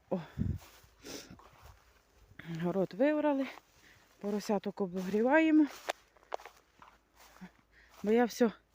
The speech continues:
стогнала, хто ж мені його буде горати? Хто ж мені його погорає? Приїхала людина, позвонили, приїхала, виорала. Каже, весною, ну, у нього немає цієї фрези.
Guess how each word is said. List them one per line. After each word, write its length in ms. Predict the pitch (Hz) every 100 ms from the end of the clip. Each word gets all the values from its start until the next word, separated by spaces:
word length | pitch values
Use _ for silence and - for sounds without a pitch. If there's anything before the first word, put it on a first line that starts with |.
| - _ _ - _ -
стогнала, 580 | - 247 226 247 240
хто 380 | 208 - 294 294
ж 100 | 262
мені 300 | 254 254 254
його 160 | 247 233
буде 280 | 202 202 208
горати? 520 | 202 202 208 - - - - - - _ _
Хто 360 | - - 320 320
ж 140 | 269
мені 280 | 262 262 247
його 180 | 240 226
погорає? 600 | - 202 190 202 196 190 - _ _ _ _ - _ _ _ -
Приїхала 600 | - 170 233 - 208 202
людина, 340 | 180 208 208
позвонили, 560 | 175 180 185 185 202 175
приїхала, 500 | 165 175 180 - 160
виорала. 440 | 165 165 156 160 - - - - - - - - _ _
Каже, 440 | - 202 196 202 190 -
весною, 440 | 190 - 214 208
ну, 80 | 240
у 20 |
нього 200 | 247 233
немає 340 | 240 240 220 196
цієї 260 | - 196
фрези. 420 | 185 190 180 196